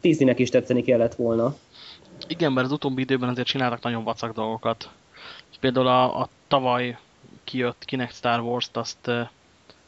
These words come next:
Speaker 2: ö, nem annyira szereti a kritikusok. A Metacritiken jelenleg ötvenöt ponton áll a százból.
Speaker 1: Az annyira szórakoztató katasztrófa volt. Abból, hogyha, ha, ha van lehetőségetek, menjetek fel YouTube-ra,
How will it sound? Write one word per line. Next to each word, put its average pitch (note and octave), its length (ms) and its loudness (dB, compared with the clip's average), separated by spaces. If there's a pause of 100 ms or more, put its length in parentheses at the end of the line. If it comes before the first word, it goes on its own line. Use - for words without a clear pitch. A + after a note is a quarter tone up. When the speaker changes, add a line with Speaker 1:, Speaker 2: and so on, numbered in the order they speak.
(300)
Speaker 2:
ö, A#2 180 -6
nem B2 260 0
annyira B2+ 260 0
szereti A#2 320 -4
a A#2 40 -2
kritikusok. A#2 640 -6
A - 40 -10
Metacritiken B2+ 560 -4
jelenleg A#2 380 0
ötvenöt A#2 460 -6
ponton A#2 280 -4
áll A2+ 140 0
a A#2 60 -6
százból. B2 580 0 (220)
Speaker 1:
Az D3+ 100 -4
annyira F3 340 6
szórakoztató C3+ 640 4
katasztrófa B2 640 0
volt. A#2 240 0
Abból, C#3 420 4
hogyha, D3 340 4
ha, D3+ 300 -2
ha - 240 0
van E3 180 6
lehetőségetek, C#3 720 4
menjetek D3 400 2
fel B2 140 0
YouTube-ra, C3+ 640 4